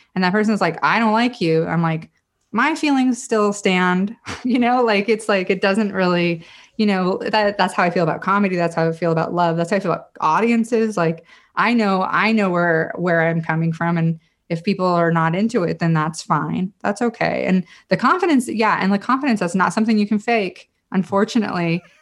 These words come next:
you know, it has to come from a genuine place. Like, you can do the A A thing of, like, fake it till you make it for sure. But, like, it really has to come from a genuine place of being able to, this is how I got to this place, is my therapist made me, um, for many years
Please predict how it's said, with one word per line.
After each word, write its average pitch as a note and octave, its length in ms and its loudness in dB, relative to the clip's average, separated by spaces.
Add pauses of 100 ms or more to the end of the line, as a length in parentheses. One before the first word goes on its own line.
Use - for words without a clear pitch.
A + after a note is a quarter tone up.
you F#3+ 140 2
know, F3+ 200 2
it G3 60 0
has G3 220 0
to B3 60 0
come A#3 220 0
from G#3+ 180 0
a G3 80 2
genuine F#3 640 0
place. F#3 460 -2
Like, F#3 140 -4
you G#3 80 0
can A3 160 0
do A3 140 0
the F#3+ 280 0 (300)
A F#3+ 380 2
A - 20 -2
thing F#3 260 0
of, F3 120 0
like, D#3+ 180 0
fake E3 200 0
it E3+ 80 -4
till F3 160 2
you E3+ 120 4
make A3+ 260 0
it - 140 -6
for F#3 120 0
sure. F3+ 640 0 (280)
But, F3+ 200 0
like, E3+ 240 0
it F#3+ 120 -2
really G#3+ 280 2
has A#3 180 -2
to A3 80 0
come F3+ 300 0
from F#3+ 160 0
a F3+ 80 0
genuine E3+ 420 0
place E3+ 300 -2
of D#3+ 180 0 (420)
being B3 240 0
able G#3+ 200 2
to, G3 400 -2 (220)
this B3 120 0
is C#4+ 80 0
how C4+ 160 0
I A3 100 2
got E3+ 220 -2
to E3 80 -4
this E3 200 -6
place, - 360 -6
is F#3 160 -2
my E3+ 140 2
therapist F#3 800 0 (460)
made F3 360 2
me, E3 480 0
um, E3 300 2
for F3 180 -2
many F#3 340 2
years D#3+ 500 -2